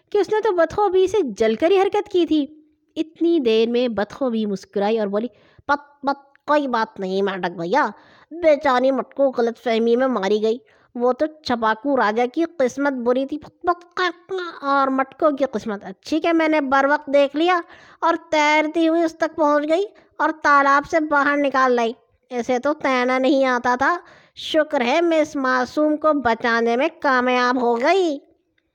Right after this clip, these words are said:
مٹکو دل ہی دل میں شرمندہ اور خاموش تھی۔ وہ شرمندہ اس لیے تھی کہ جس کی تعریف سے وہ جل رہی تھی،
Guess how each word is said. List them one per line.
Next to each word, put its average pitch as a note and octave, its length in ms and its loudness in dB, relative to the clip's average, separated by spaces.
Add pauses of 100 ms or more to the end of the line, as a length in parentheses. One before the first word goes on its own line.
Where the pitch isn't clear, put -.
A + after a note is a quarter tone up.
(140)
مٹکو F#3+ 480 -2
دل G3 360 -2
ہی F3 120 -2
دل F3+ 200 -4
میں C4 120 -2
شرمندہ G3 640 -4
اور C4+ 260 2 (360)
خاموش B3+ 580 0
تھی۔ G#3+ 180 -8 (480)
وہ G#4+ 120 2
شرمندہ G#4+ 460 2
اس F#4+ 120 -4
لیے A4+ 120 2
تھی A4+ 160 0
کہ A4 160 0
جس E4 220 -2
کی A4 120 0
تعریف D4+ 520 0
سے G4+ 140 -2
وہ F#4 100 2
جل G3+ 280 0
رہی D#4 240 0
تھی، A4+ 180 0